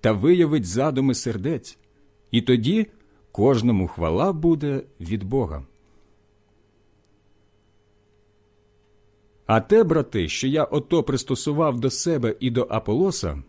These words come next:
це заради вас, щоб ви від нас навчилися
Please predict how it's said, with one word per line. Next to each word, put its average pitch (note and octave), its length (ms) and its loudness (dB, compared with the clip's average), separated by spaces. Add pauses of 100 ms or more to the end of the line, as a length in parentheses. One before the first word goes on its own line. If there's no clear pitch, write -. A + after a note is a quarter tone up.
(840)
це G#3 460 2
заради F3 540 0
вас, E3 500 0 (360)
щоб C#3+ 340 0
ви F#3 260 4
від C3 200 2
нас E3 340 0
навчилися A#2+ 840 0